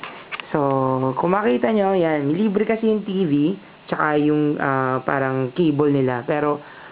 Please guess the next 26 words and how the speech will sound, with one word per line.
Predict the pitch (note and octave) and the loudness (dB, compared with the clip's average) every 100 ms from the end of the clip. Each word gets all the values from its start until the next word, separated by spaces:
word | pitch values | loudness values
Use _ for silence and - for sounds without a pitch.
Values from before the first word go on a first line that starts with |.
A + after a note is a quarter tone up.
| - | -6
actually, | D#3 D3+ E3 D#3 D#3 | -4 0 0 0 0
parang, | C#3 C3+ C#3 C3+ C3+ C3+ C3+ C#3 | 0 0 0 0 0 0 0 -2
ano | C3+ C3 | -2 -2
siya | D#3 B2 | -2 -4
eh. | A2+ - - - - - | -8 -18 -20 -20 -20 -12
Ano | E3 D3 | -6 -2
ba | D3 D#3 | 0 -2
matatawag | D#3 D#3+ D#3 D#3 | -2 -2 -2 0
doon? | D#3 G3 F3+ - - - - - | -2 -2 -6 -16 -20 -20 -14 -4
Ah, | C3+ C3 C3 B2+ D#3 | -2 -2 -2 -6 -6
pang-connect | D3+ C#3+ D3 C#3+ | -6 0 0 0
sa | D3 | 0
internet. | C#3 C#3 C3+ C3+ C3+ - - | 0 0 0 -2 -4 -20 -10
Kasi | - D#3 | -4 0
dito | D3 C#3+ | 0 0
sa | C#3+ C#3+ | 0 0
Japan, | D3 C#3+ C3 C3+ | 0 0 -2 -2
parang | C#3 C3 C3+ C#3+ | -2 0 -2 -2
ang | C#3 C3 C3 D3 | -2 -2 -2 -2
internet, | F3 F3+ E3 D3+ D3+ | -2 0 0 -2 -4
tsaka | - C#3+ C#3 | -4 -2 0
yung | C#3 C3+ | 0 -2
cable | D3+ C#3 C#3 | 0 2 2
na | C3+ | 2
parang | C3+ - - | -2 -6 -8
iisa. | - - | -10 -14